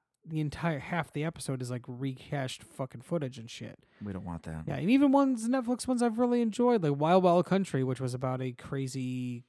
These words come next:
Speaker 1: cult, sex cult, weird Ash-, what was the guy's name? The Bhagwan, Bhagwan.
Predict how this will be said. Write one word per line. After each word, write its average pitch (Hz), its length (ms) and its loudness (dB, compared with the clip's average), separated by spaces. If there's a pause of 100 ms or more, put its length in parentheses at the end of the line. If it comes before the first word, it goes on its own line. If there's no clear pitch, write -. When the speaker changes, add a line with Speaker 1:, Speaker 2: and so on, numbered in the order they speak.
(100)
Speaker 1:
cult, 139 520 -2 (280)
sex - 380 -8
cult, 131 540 -6
weird 131 720 -6 (2250)
Ash-, 139 340 -4
what 147 260 -6
was 147 120 -2
the 139 80 -6
guy's 135 220 -4
name? 127 220 -4
The 120 80 -6
Bhagwan, 131 840 -6
Bhagwan. 127 680 -4